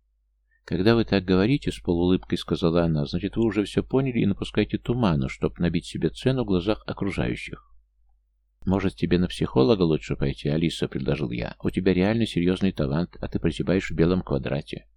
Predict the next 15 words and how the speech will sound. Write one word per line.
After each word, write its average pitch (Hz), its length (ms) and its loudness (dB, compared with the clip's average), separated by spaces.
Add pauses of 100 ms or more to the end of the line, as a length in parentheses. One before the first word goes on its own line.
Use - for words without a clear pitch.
(1200)
«Вы 104 100 2
же 139 140 4
знаете», 160 480 0
парировала 71 480 2
Алиса, 67 440 0
«мне 104 160 2
нравится 131 400 -2
моя 135 220 0
работа, 151 460 0
иначе 80 360 0
я 73 60 2
бы 71 80 -2
давно 76 260 2
попросила 92 540 0
расчёт. - 400 -4